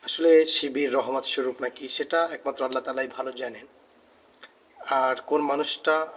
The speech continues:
রহমত সেটা একমাত্র আল্লাহ তাআলাই ভালো জানেন। আল্লাহ তাআলা একমাত্র আল্লাহ নবীকেই উদ্দেশ্য করে বলেছেন, "ওমা আরসালনাকা ইল্লা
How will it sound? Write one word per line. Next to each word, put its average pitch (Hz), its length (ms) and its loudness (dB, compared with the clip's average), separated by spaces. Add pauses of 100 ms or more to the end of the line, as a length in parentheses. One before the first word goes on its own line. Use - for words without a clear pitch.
রহমত 131 440 0 (160)
সেটা 131 360 -2
একমাত্র 131 340 -2
আল্লাহ 123 220 -2
তাআলাই 127 280 -2
ভালো 123 280 -4
জানেন। 120 300 -4 (720)
আল্লাহ 143 200 2
তাআলা 160 240 6
একমাত্র 156 680 2 (120)
আল্লাহ 135 180 -2
নবীকেই 160 600 -2
উদ্দেশ্য 147 380 -4
করে 131 160 0
বলেছেন, 120 440 -2
"ওমা 123 300 -2
আরসালনাকা 120 640 -6
ইল্লা 127 400 -4